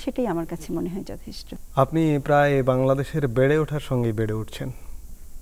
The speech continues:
Speaker 2: আমরা স্বাধীনতার পঞ্চাশ বছরে পদার্পণ করতে যাচ্ছি। এই সময়ে এসে বাংলাদেশ, বাংলাদেশ কেমন চলছে আপনার কাছে কেমন মনে হয়?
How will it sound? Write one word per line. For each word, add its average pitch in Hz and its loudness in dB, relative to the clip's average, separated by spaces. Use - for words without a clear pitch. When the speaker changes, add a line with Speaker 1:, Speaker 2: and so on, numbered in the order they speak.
Speaker 2:
আমরা 120 -2
স্বাধীনতার 127 0
পঞ্চাশ 120 0
বছরে 120 0
পদার্পণ 120 2
করতে 110 -6
যাচ্ছি। 104 -8
এই 135 4
সময়ে 147 0
এসে 131 -4
বাংলাদেশ, 127 2
বাংলাদেশ 120 -2
কেমন 110 -4
চলছে 123 -6
আপনার 143 -10
কাছে - -12
কেমন 123 -4
মনে 117 -6
হয়? 135 -10